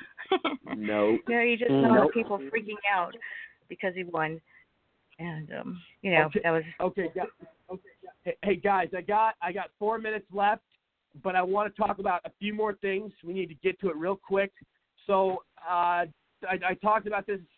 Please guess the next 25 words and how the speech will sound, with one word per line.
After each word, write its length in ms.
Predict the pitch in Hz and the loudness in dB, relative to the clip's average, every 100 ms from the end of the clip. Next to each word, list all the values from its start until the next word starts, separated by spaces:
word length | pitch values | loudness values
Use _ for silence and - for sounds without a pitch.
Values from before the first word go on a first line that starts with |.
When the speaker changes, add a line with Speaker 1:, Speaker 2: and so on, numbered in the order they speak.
| 202 | -6
Speaker 2:
a 80 | 175 | -4
little 200 | 190 175 | -2 -2
bit 180 | 190 | -2
ago, 340 | 185 190 180 175 | -2 -2 -2 0
but 180 | 175 160 _ _ _ | 0 0 _ _ _
just 180 | 180 180 | -10 -8
to 60 | 185 | -10
close 380 | - 196 196 190 185 | -2 2 4 4 0
up 120 | 175 | 0
on, 360 | 185 175 165 160 _ _ _ _ _ 131 | 0 -2 -4 -8 _ _ _ _ _ -6
the, 80 | 190 190 233 | -4 0 0
the 80 | 196 | -2
companies 580 | 196 240 240 220 208 196 | 0 0 0 -2 -4 -6
will 140 | 175 | -6
definitely, 640 | 170 196 190 196 185 180 185 - | -4 -4 -4 -6 -6 -8 -10 -6
definitely 300 | 190 180 170 | -4 -4 -6
gonna 200 | 165 156 | -6 -8
crawl 340 | - 170 160 | -4 2 2
back. 360 | 139 147 147 147 _ _ _ _ | 2 2 2 0 _ _ _ _
Uh, 340 | 143 147 143 143 135 | 0 2 2 0 -2
this 140 | 156 156 | -8 -8
is 120 | 156 | -10
a 80 | 143 - | -12 -16
stupid 420 | - 196 196 190 180 _ _ | 0 2 4 2 0 _ _
stunt. 320 | 196 170 170 | -2 -2 -2